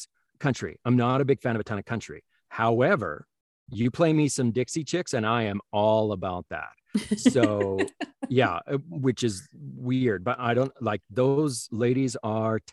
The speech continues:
Speaker 1: talented.
Speaker 2: Yes.
Speaker 1: Uh, my wife and I got to see them in concert,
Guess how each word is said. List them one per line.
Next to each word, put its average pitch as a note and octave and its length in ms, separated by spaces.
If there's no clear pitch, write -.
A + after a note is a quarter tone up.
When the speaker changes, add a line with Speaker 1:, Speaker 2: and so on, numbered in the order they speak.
Speaker 1:
talented. G#2+ 680
Speaker 2:
Yes. B2+ 420
Speaker 1:
Uh, F2+ 240
my A2 220
wife A2+ 260
and A#2+ 100
I G#2+ 100
got G2 200
to F#2 80
see A#2 220
them G#2+ 200
in F#2+ 100
concert, G2 560